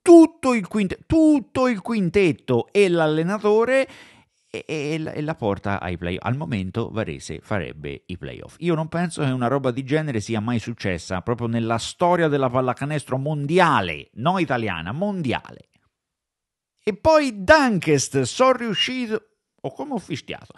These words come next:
"so riuscito a rientrare nel campionato di campo aperto di cui nel frattempo state vedendo in sovraimpressione i codici per entrare a far parte." Vincono la giornata i Pinguini De Longhi, duecentoquarantanove virgola tre punti,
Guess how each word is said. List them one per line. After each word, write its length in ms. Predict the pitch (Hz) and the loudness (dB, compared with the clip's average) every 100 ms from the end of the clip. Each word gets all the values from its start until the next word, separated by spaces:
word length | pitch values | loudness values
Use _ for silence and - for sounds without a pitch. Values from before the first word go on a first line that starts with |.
| - _ | -20 _
"so 260 | - 302 285 | 0 2 2
riuscito 580 | 269 220 - 262 214 | 0 -4 -4 -6 0
a 60 | 214 | 0
rientrare 720 | 196 202 175 190 196 185 175 | 0 -2 -2 -2 0 0 0
nel 180 | 170 170 | -2 -4
campionato 720 | 175 156 147 151 156 131 123 | -4 -2 -2 0 0 -2 -2
di 120 | 123 | -2
campo 280 | 110 107 110 | -2 -2 -2
aperto 420 | - 156 170 151 | 0 0 0 -2
di 140 | 120 110 | -4 -2
cui 180 | 139 | -2
nel 160 | 117 127 | -2 -4
frattempo 560 | 131 131 127 139 123 110 | -4 -6 -4 -6 -4 -6
state 320 | 123 117 101 | -4 -4 -4
vedendo 440 | 107 104 101 95 | -4 -4 -4 -6
in 100 | 90 | -6
sovraimpressione 1040 | 85 120 104 95 87 95 - 92 82 80 - | -4 -4 -2 -4 -6 -8 -8 -8 -8 -10 -12
i 160 | 143 | -8
codici 680 | - 185 165 147 117 123 113 - | 2 4 4 2 -4 -4 -6 -4
per 140 | 123 | -4
entrare 600 | 107 92 90 76 73 71 | -2 -4 -6 -6 -10 -10
a 120 | - 92 | -6 -6
far 280 | - 80 | -6 -12
parte." 560 | - 64 - _ - _ _ _ _ _ - | -10 -14 -14 _ -20 _ _ _ _ _ -4
Vincono 460 | 277 247 226 214 | -2 2 2 4
la 140 | 214 175 | 4 4
giornata 560 | 185 151 208 196 151 | 2 0 0 0 0
i 160 | 180 139 | 0 0
Pinguini 800 | 156 185 175 156 214 208 196 170 | -2 -2 -2 -2 -2 -2 -2 4
De 160 | 180 | 4
Longhi, 580 | 180 190 185 170 143 156 | 6 6 4 2 0 -2
duecentoquarantanove 1400 | 139 156 127 175 160 135 135 139 139 139 127 135 143 123 120 | 2 0 2 0 -2 -2 0 2 0 -2 -2 -2 -2 -2 -2
virgola 480 | 131 123 120 120 | -2 -2 -2 -2
tre 280 | 110 123 147 | -2 -2 -4
punti, 680 | 98 180 202 190 170 196 | -2 -2 0 -2 -4 -6